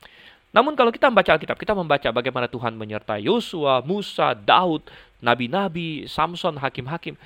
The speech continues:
Kita baca mujizat-mujizat, kita baca bagaimana Tuhan menolong orang mereka. Oke, itu teori. Kita perlu merasakannya dalam hidup kita. Makanya kita perlu tadi melangkah dengan iman itu tadi.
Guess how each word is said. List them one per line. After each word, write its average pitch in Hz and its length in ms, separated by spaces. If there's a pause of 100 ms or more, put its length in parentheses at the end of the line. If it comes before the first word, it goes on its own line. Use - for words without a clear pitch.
(160)
Kita - 240
baca 185 320
mujizat-mujizat, 156 640
kita 127 240
baca 160 240
bagaimana 147 320
Tuhan 147 240
menolong 147 480
orang 147 240
mereka. 143 320 (480)
Oke, 277 240
itu 208 240
teori. 185 320 (1400)
Kita 123 160
perlu 139 320
merasakannya 123 640
dalam 107 160
hidup 104 240
kita. 104 160
Makanya 156 320
kita - 240
perlu 160 240
tadi 131 160
melangkah 131 480
dengan 117 160
iman 110 320
itu 104 160
tadi. 95 240